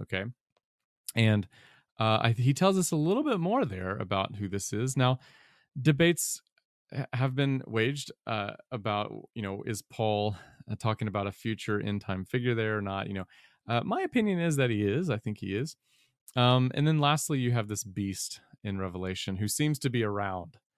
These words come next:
uh, whenever Jesus, uh, returns. Um, so, so what I like to say is that I think, um,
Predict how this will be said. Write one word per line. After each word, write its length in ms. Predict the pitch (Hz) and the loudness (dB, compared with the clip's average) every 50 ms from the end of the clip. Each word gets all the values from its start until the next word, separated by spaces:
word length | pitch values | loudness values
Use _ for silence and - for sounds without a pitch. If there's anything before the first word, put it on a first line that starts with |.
| _ _ _ _ _ _ _ _ - | _ _ _ _ _ _ _ _ -6
uh, 160 | - 104 98 | -2 0 0
whenever 380 | 98 104 107 104 101 92 92 92 | 0 2 2 0 0 0 -2 -4
Jesus, 600 | 85 92 98 95 90 90 90 85 - - - - - - | -4 -2 -4 -4 -2 -4 -6 -4 -4 -4 -4 -6 -6 -6
uh, 140 | 92 87 | -6 -6
returns. 540 | 87 92 92 - - 92 90 - 147 - - _ _ _ _ _ - - - _ _ _ _ - | -6 -8 -8 -8 -8 -8 -8 -8 -8 -10 -12 _ _ _ _ _ -20 -20 -20 _ _ _ _ 2
Um, 420 | 117 113 113 113 110 110 107 110 - - | 4 6 6 6 6 4 2 0 -2 -2
so, 540 | - - - 151 139 139 139 135 131 131 - - | -2 0 4 4 6 6 6 4 4 2 0 -2
so 200 | - - 160 156 | -2 2 2 2
what 160 | 147 165 208 | 2 2 0
I 100 | 240 233 | 0 0
like 180 | 214 202 160 - | 0 -2 -2 -2
to 80 | - | -4
say 260 | - - - 135 123 113 | -4 -4 -4 -2 -2 -2
is 200 | 104 101 95 101 | -2 -2 -2 -2
that 240 | 101 95 92 - - _ _ _ _ _ _ _ _ _ _ _ _ _ _ _ _ _ - - _ - | -2 -2 -2 -4 -6 _ _ _ _ _ _ _ _ _ _ _ _ _ _ _ _ _ -20 -10 _ 0
I 120 | 127 123 | 0 0
think, 420 | - - 160 156 151 139 - - - | 0 0 0 0 0 0 -2 -4 -4
um, 440 | 107 104 101 98 98 98 98 - | -2 -2 -2 -2 -4 -6 -8 -10